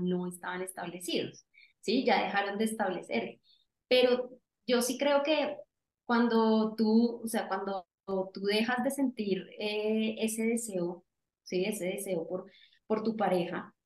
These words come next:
porque pues sí, muchas veces lo que tú dices, el cambio en el cuerpo y toda, pues, todo ese tipo de cosas, y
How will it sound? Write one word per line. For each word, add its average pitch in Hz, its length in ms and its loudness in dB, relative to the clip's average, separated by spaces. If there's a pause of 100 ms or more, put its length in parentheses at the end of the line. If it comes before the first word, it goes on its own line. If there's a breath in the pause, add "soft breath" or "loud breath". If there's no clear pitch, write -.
(260)
porque 208 320 0
pues - 220 -6
sí, 269 140 0
muchas 180 320 -2
veces 220 280 0
lo 240 80 2
que 233 100 0
tú 233 80 -4
dices, 196 220 -2
el 170 140 -6
cambio 165 360 -6
en 220 100 -2
el 240 180 -2
cuerpo 196 460 0
y 196 80 -12
toda, 175 480 -4
pues, 180 180 -14
todo 185 120 -6
ese 175 160 -6
tipo 214 280 -4
de 220 120 0
cosas, 180 320 -2 (160)
y 196 280 -4